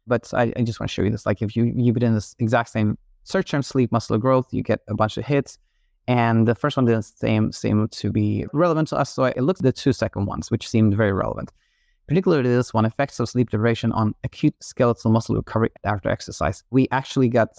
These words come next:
the entire P D F here, the entire study. This is from Datillo and colleagues, study from Brazil. And this study was actually, was actually listed in the original Google search. We just went to Google. This was actually there too.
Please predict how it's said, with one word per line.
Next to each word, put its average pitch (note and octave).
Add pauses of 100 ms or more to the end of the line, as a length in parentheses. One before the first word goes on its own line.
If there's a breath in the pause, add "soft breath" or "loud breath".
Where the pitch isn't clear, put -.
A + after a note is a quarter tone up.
(140)
the A2
entire G#2
P -
D D3+
F D3+
here, C#3+
the G#2+
entire G2+
study. C#3
This A2
is G#2+
from G#2+
Datillo A#2
and G#2+
colleagues, C#3
study A2
from A2+
Brazil. B2+ (560)
And C3 (100)
this C#3+
study F3
was E3 (220)
actually, A#2+ (300)
was C3
actually D#3+
listed C3+
in A#2
the A2+
original A2+
Google G#2
search. -
We A2+
just B2
went G#2+
to A2+
Google. G2+
This A2
was A2+
actually G#2+
there G2
too. G2